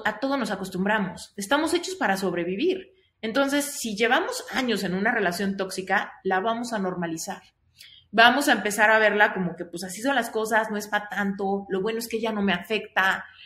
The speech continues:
lo que antes me hacía llorar, hoy la verdad se me resbala,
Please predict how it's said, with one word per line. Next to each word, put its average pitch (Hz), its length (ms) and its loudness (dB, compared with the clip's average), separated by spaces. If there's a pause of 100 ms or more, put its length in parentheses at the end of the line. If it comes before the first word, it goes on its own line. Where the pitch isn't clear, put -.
(120)
lo 208 120 0
que 240 100 4
antes 247 260 4
me 247 80 2
hacía 247 180 2
llorar, 233 600 8
hoy 208 120 2
la 226 120 4
verdad 196 220 2
se 220 120 -8
me 208 80 -2
resbala, 180 760 2